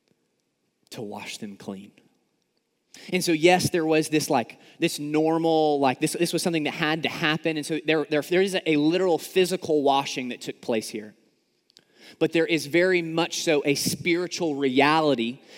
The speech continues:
that Jesus is alluding to here as well.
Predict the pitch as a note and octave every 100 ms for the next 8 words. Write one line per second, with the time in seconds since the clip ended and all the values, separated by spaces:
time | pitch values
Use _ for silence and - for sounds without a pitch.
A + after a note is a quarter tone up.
0 | - E3+ C#3 C3 F3 E3+ D#3+ - D#3 D#3
1 | C#3+ C#3+ F3 E3 D3 - C#3+ B2 C#3+ A#2+
2 | B2 B2 G#2